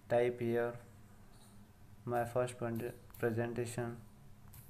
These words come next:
et cetera. Whatever you want is also available. So I will cancel it out. Then you can save it, you can also share it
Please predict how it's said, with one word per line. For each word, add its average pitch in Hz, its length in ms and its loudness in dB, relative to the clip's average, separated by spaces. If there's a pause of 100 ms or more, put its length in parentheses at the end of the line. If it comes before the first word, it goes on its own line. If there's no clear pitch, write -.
(1800)
et 147 100 6
cetera. 151 380 4
Whatever 180 640 10
you 143 340 6
want 139 380 6
is 127 320 2
also 139 420 8
available. 101 380 2 (1200)
So 123 80 -2
I 113 120 2
will 117 160 0
cancel 117 440 0
it 123 180 0
out. 123 320 2 (1000)
Then 120 260 4 (540)
you 123 100 2
can 135 220 6
save 127 280 6
it, 127 360 6 (640)
you 123 100 2
can 131 160 6
also 135 300 8
share 143 420 8
it 110 280 4